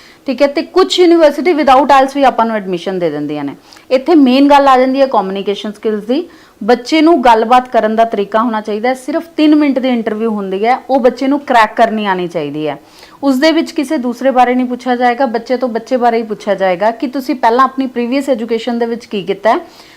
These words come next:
ਤੇ ਤੁਸੀਂ ਫਰਦਰ ਕਿਹੜੀ ਐਜੂਕੇਸ਼ਨ ਲਈ ਚੱਲੇ ਹੋ, ਕਿਹੜੇ ਕਾਲਜ ਦੇ ਵਿੱਚ ਚੱਲੇ ਹੋ ਤੇ ਤੁਸੀਂ ਇਹੀ ਕਾਲਜ ਕਿਉਂ ਚੂਜ਼ ਕੀਤਾ ਹੈ, ਜਾਂ ਫਿਰ ਇਹਦੇ ਵਿੱਚ ਇੱਕ ਕੁਛ ਐਕਸਟਰਾ ਕੁਐਸਚਨਸ ਹੋ ਸਕਦੇ ਹੈ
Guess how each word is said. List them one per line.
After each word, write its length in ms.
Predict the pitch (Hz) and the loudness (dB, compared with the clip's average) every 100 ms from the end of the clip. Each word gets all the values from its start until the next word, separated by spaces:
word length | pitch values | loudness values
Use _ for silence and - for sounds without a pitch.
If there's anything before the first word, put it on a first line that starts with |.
| _ | _
ਤੇ 80 | 294 | -4
ਤੁਸੀਂ 260 | 294 320 | -2 -4
ਫਰਦਰ 440 | 339 240 233 254 277 | -2 0 4 2 2
ਕਿਹੜੀ 300 | 269 277 320 | 0 2 0
ਐਜੂਕੇਸ਼ਨ 520 | 226 220 220 247 240 | 0 -2 -4 -4 -2
ਲਈ 140 | 240 | -2
ਚੱਲੇ 380 | 240 202 196 220 | 0 -2 0 2
ਹੋ, 200 | 262 320 - - _ | 2 0 -10 -20 _
ਕਿਹੜੇ 220 | 285 311 | 2 2
ਕਾਲਜ 380 | 330 240 226 233 | 4 2 4 2
ਦੇ 100 | 254 | 2
ਵਿੱਚ 180 | 247 247 | 0 -4
ਚੱਲੇ 320 | 254 240 240 | -2 0 2
ਹੋ 80 | 262 | 2
ਤੇ 160 | 277 | 0
ਤੁਸੀਂ 300 | 269 285 311 | -4 -4 -4
ਇਹੀ 300 | 285 254 277 | 0 0 0
ਕਾਲਜ 360 | 302 254 254 247 | 4 4 4 -2
ਕਿਉਂ 240 | - 226 | -8 -8
ਚੂਜ਼ 260 | 226 262 247 | -4 -6 -4
ਕੀਤਾ 260 | 262 262 | -6 0
ਹੈ, 100 | 277 | 2
ਜਾਂ 260 | 277 214 220 | 2 2 2
ਫਿਰ 200 | 247 294 | 2 -2
ਇਹਦੇ 160 | 269 285 | -2 -2
ਵਿੱਚ 200 | 277 262 | -4 -8
ਇੱਕ 280 | - 247 - | -12 -12 -10
ਕੁਛ 220 | 262 254 | -10 -4
ਐਕਸਟਰਾ 300 | 233 220 - | -6 -6 -6
ਕੁਐਸਚਨਸ 400 | 226 220 240 226 | -4 -4 -6 -8
ਹੋ 120 | 208 208 | -6 -4
ਸਕਦੇ 300 | 226 214 233 | -2 -2 -2
ਹੈ 160 | 277 | -2